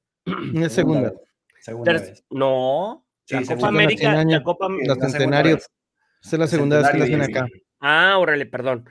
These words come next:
Speaker 3: Entonces, ah, yo creo que, que merece, ya, o sea, con eso ya dije todo. O sea, no, ¿cómo puede ser que no podamos disparar la, la M L S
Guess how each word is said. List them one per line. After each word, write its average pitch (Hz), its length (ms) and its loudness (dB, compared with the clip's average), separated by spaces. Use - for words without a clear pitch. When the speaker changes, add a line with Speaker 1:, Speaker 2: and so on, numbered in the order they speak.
Speaker 3:
Entonces, 185 600 0
ah, 180 280 2
yo 190 280 -4
creo 254 600 2
que, 180 480 -2
que 165 140 -6
merece, 156 720 -2
ya, 131 360 -6
o - 60 -20
sea, 117 200 -10
con 127 160 -8
eso 139 180 -8
ya 147 120 -4
dije 135 240 -8
todo. 95 240 -20
O 92 80 -20
sea, 107 160 -10
no, 107 140 -14
¿cómo 127 260 -4
puede 147 280 0
ser 131 200 -6
que 151 120 -6
no 143 140 -6
podamos 147 380 -4
disparar 127 840 -4
la, 139 260 -4
la 117 220 -4
M 135 220 -4
L 151 320 -4
S 165 320 -14